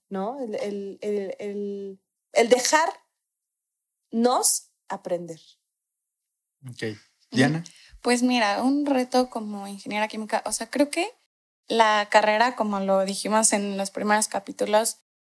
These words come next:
Speaker 3: es una carrera súper versátil que nos ha ayudado a conocer como un poco de todo. Digo, no llevamos comunicación, pero sí llevas como un poco de gestión o como de,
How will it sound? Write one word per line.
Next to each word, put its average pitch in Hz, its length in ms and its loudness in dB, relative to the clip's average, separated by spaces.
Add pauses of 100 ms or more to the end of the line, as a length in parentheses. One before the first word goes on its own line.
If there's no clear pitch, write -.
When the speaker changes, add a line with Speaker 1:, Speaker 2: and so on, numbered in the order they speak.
Speaker 3:
es 226 160 2
una 240 240 2
carrera 196 340 2
súper 196 300 -2
versátil 208 600 -2
que 202 120 -6
nos 196 240 -6
ha 202 40 0
ayudado 202 640 0
a 196 160 0
conocer 196 440 -4
como 208 220 -4
un 202 100 -10
poco 196 260 2
de 202 100 0
todo. 202 440 0
Digo, 180 220 -2
no 202 120 0
llevamos 220 420 2
comunicación, 202 680 -2
pero 202 360 0 (400)
sí - 180 2
llevas 240 320 2
como 208 240 -8
un 208 80 -10
poco 202 420 2
de 185 300 -6
gestión 202 840 -2
o 190 80 -6
como 190 240 -8
de, 190 280 -8